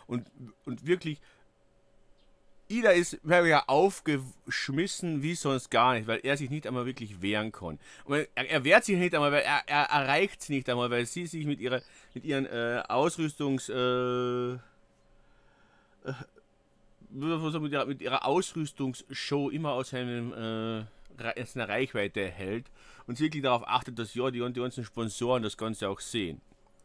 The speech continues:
Was damit endet, und hier Spoiler, okay, falls sich jemand wieder aufregt, ich erwähne es hier noch einmal, okay?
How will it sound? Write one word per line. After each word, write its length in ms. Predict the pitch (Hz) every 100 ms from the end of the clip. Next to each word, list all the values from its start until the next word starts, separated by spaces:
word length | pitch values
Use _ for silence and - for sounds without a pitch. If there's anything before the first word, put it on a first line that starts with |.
| - - -
Was 180 | - 165
damit 320 | 190 196 190
endet, 220 | 220 196
und 120 | 160 123
hier 200 | 202 190
Spoiler, 680 | - - 180 185 165 131
okay, 340 | 127 - 165 156
falls 220 | 151 139
sich 80 | 135
jemand 160 | 135
wieder 140 | 131 131
aufregt, 400 | 135 - 110 110
ich 120 | 107
erwähne 240 | 117 131
es 60 | 120
hier 100 | 123
noch 200 | 127 120
einmal, 280 | 110 95 80
okay? 420 | 76 104 104